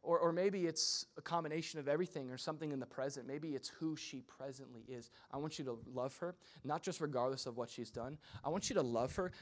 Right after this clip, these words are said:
not just regardless of what you know she's gonna do. I want you to love her knowing who she is and what she's doing right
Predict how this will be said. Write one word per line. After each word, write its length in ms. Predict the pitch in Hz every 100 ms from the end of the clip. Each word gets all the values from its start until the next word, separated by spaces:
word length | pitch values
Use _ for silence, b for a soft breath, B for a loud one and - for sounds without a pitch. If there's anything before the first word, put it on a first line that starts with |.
| B
not 200 | 147 160
just 160 | 214
regardless 440 | 170 139 127 139 139
of 80 |
what 140 | 127 135
you 80 | 131
know 180 | 120
she's 260 | 127 - 143
gonna 180 | 135 120
do. 260 | 123 147 147 B -
I 80 |
want 280 | 135 160 -
you 60 | 247
to 120 | 165 110
love 380 | 117 135 190 -
her 280 | 240 240 240 B
knowing 580 | 135 135 147 180 240 247
who 140 | 196 247
she 320 | - 240 214
is 180 | 226 196
and 100 | 170
what 160 | 196
she's 220 | - 208 147
doing 420 | 190 185 175 147
right 560 | 127 147 147 - -